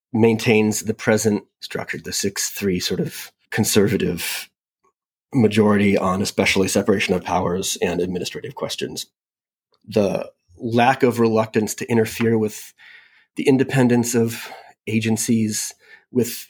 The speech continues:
Congress's ability to supervise the president, I don't mean supervise, to investigate the president,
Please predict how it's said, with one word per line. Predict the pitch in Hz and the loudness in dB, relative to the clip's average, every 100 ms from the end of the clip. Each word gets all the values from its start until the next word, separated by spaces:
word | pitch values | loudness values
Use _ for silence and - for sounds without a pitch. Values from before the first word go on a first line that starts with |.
| _ | _
Congress's | - 123 127 127 117 120 113 113 - - - | -2 2 4 2 2 2 2 0 -6 -6 -8
ability | - 117 117 110 | 0 2 4 2
to | |
supervise | - 131 120 117 110 107 95 | 0 -2 0 0 2 0 -2
the | |
president, | 90 117 113 117 107 104 - - - | -4 -2 0 0 -2 -4 -12 -20 -4
I | - | 0
don't | 110 | 0
mean | 107 | 0
supervise, | - 117 92 92 | 0 0 -2 -2
to | 123 | 0
investigate | 113 127 123 135 117 117 | 2 2 2 2 0 0
the | |
president, | 117 127 139 127 110 | 0 0 2 0 0